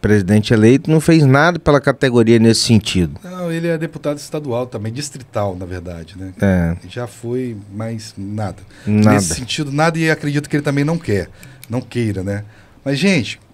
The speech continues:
Speaker 2: o que precisa pra gente ter o porte de arma é ter alguém que leve lá pra dentro e explique. Ei, você sabia que o vigilante, ele trabalha o dia todo armado?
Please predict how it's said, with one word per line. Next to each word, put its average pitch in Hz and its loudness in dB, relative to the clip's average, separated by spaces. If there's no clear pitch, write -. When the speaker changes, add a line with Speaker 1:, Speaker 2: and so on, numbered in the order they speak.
Speaker 2:
o 117 -8
que 208 -6
precisa 180 -6
pra 147 -6
gente 139 -8
ter 143 -6
o 135 -4
porte 123 -4
de 117 -2
arma 135 -2
é 113 -8
ter 147 -6
alguém 147 -4
que 170 -12
leve 165 2
lá 147 -2
pra 156 -4
dentro 139 -8
e 196 -6
explique. 185 -6
Ei, 165 -2
você 110 -10
sabia 127 -4
que 117 -8
o - -4
vigilante, 120 -6
ele 104 -6
trabalha 110 -4
o 101 -6
dia 113 -6
todo 117 -6
armado? 110 -4